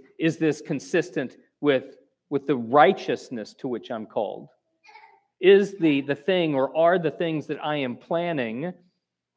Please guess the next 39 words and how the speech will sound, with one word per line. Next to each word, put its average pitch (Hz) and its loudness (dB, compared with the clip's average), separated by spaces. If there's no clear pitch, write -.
consistent 185 0
with 147 2
how 170 0
we 165 4
are 147 0
called 147 -2
to 143 -2
live, 139 4
as 127 0
we're 139 -4
hearing 143 -4
from 135 -6
Ephesians 147 -8
on 123 -10
Sunday 131 -6
mornings? 135 -6
Is 147 -4
this 196 6
walking 165 2
in 147 0
a - 0
manner 156 2
worthy 135 2
of 135 -8
the 139 -4
calling 147 2
to 135 -8
which 127 -6
we've 135 -6
been 139 -6
called? 143 -2
What 170 6
is 185 6
it 139 2
that 143 0
God 156 8
has 151 -2
ordained? 156 0
Now, 156 4